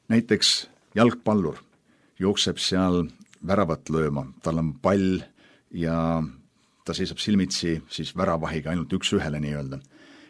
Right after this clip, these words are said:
Ja läheb seal ja, noh, mingil põhjusel siis puterdab selle palliga, lööb selle värava posti, lööb selle meeter mööda, eks ole, tavaliselt, kus ta kinni hoiab?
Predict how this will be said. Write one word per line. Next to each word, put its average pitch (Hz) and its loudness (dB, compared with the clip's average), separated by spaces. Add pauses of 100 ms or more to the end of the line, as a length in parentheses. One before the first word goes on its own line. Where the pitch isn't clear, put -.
Ja 78 -4
läheb 85 2
seal 87 0
ja, 82 -2 (140)
noh, 87 -6 (140)
mingil 87 0
põhjusel 90 0
siis 85 -8
puterdab 98 -2
selle 87 -4
palliga, 104 4 (400)
lööb 95 4
selle 82 -4
värava 90 2
posti, 92 -2
lööb 90 0
selle 80 -4
meeter 90 0
mööda, 90 2
eks - -8
ole, 80 -6
tavaliselt, 117 2 (120)
kus - -4
ta 202 0
kinni 180 6
hoiab? - 2